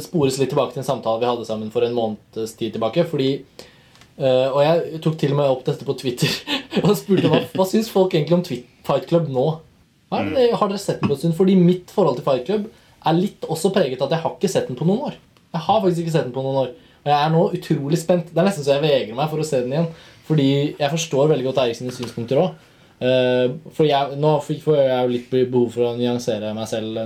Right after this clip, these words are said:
Speaker 1: noe. Jeg er nemlig veldig spent på neste gang jeg skal se Fight Club. Jeg er skikkelig spent.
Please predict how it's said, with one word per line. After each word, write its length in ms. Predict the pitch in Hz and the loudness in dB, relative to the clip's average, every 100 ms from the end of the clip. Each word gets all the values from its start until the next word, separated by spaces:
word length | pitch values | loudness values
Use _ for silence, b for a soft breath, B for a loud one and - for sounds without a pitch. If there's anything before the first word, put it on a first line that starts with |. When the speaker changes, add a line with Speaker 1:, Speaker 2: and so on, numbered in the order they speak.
| 127 | -2
Speaker 1:
noe. 220 | 117 - - _ b b b _ | -2 -4 -10 _ b b b _
Jeg 160 | - 143 160 | -2 0 0
er 80 | 160 | 0
nemlig 160 | 151 165 | 0 0
veldig 140 | 165 160 | 0 -4
spent 480 | - 127 131 - | -4 -4 -4 -6
på 140 | - 180 | 0 0
neste 160 | 165 - | 0 -4
gang 100 | 123 | -6
jeg 80 | 131 | -4
skal 140 | 160 | 0
se 80 | 180 | 0
Fight 160 | 175 156 | 2 -2
Club. 160 | 247 156 - _ | -4 -6 -12 _
Jeg 80 | 156 | -4
er 60 | - | -2
skikkelig 300 | 247 190 196 | -2 -2 0
spent. 460 | - 285 - - | -2 -4 -6 -20